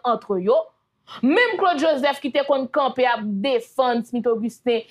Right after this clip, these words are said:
qui te dit gagne présomption d'innocence, qui te kon dit c'est, um, c'est coup d'état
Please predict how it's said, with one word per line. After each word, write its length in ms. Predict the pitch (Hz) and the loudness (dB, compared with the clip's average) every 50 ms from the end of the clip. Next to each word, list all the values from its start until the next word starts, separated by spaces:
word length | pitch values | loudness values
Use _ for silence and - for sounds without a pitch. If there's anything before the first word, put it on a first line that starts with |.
| - _ | -20 _
qui 140 | - 339 330 | -4 -4 -2
te 260 | 339 311 285 269 233 | 2 2 2 2 2
dit 160 | 202 214 254 | 0 -4 -4
gagne 260 | 214 254 247 247 247 240 | -2 0 0 0 0 -4
présomption 540 | - - 233 226 240 240 226 - - 240 | -2 -2 -2 -2 -2 -4 -6 -6 -4 -4
d'innocence, 680 | 226 196 214 208 233 240 240 - - 247 240 247 247 - _ _ - - _ | -4 -2 -2 0 -2 -2 -2 -2 -4 -4 -4 -4 -6 -8 _ _ -20 -12 _
qui 120 | - 330 | -6 -2
te 160 | 339 339 320 | 0 0 0
kon 300 | 320 320 311 302 269 262 | 2 2 0 0 0 0
dit 280 | 247 220 233 277 285 269 | -2 -2 -2 -4 -4 -4
c'est, 600 | - - - 277 269 269 262 262 254 247 247 247 _ _ _ _ _ _ _ _ _ _ _ _ _ - - - | -6 -4 0 2 4 4 4 4 2 0 -2 -6 _ _ _ _ _ _ _ _ _ _ _ _ _ -16 0 2
um, 160 | 254 262 262 | 2 2 2
c'est 200 | 254 - 302 - | 0 -2 -2 -2
coup 140 | - 302 277 | 0 0 2
d'état 320 | 269 269 269 277 277 254 | 2 2 2 2 0 0